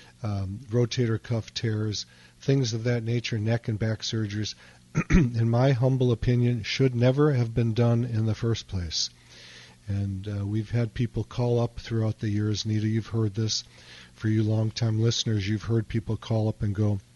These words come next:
"Yep, I had the surgery, it made me worse." And then you hear people call up all the time who go,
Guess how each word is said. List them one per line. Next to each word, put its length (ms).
"Yep, 340
I 80
had 240
the 80
surgery, 560
it 60
made 220
me 140
worse." 480
And 100
then 120
you 60
hear 160
people 360
call 260
up 160
all 140
the 100
time 320
who 80
go, 300